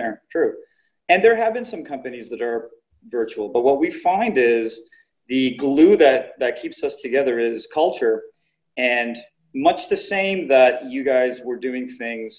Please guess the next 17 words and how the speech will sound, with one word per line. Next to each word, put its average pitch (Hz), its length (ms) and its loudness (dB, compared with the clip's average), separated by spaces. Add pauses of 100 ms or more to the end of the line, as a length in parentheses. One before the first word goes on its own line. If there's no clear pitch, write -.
(100)
around 110 280 -2
the - 160 -20
cooler, 156 320 4
you 120 100 2
were 113 140 0
having 110 180 -2
conversations, 135 840 -2 (340)
or 160 340 8
you 135 140 -4
were, 127 160 -2 (480)
you 127 100 -10
know, 120 80 -8 (100)
having 123 360 -8
meetings 165 840 -6
or, 123 200 0 (120)
or 120 580 -2 (240)
a-, 139 180 -2